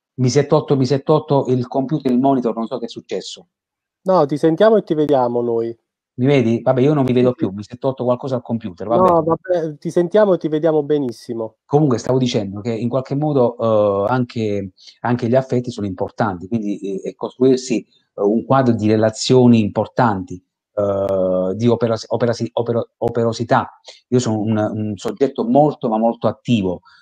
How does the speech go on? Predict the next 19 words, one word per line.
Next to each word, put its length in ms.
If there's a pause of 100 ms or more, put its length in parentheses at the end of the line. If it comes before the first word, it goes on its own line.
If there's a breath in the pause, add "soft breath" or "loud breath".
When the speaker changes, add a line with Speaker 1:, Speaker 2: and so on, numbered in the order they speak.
(160 soft breath)
Speaker 1:
eh, 340
faccio 380
di 120
tutto, 300
di 180
più, 200
come 160
dicevo 260
già 140
anche 340
all'inizio. 540 (280)
Non 120
so 80
se, 160
eh, 240
l'avete 320
detto 280
o 40
l'avete, 460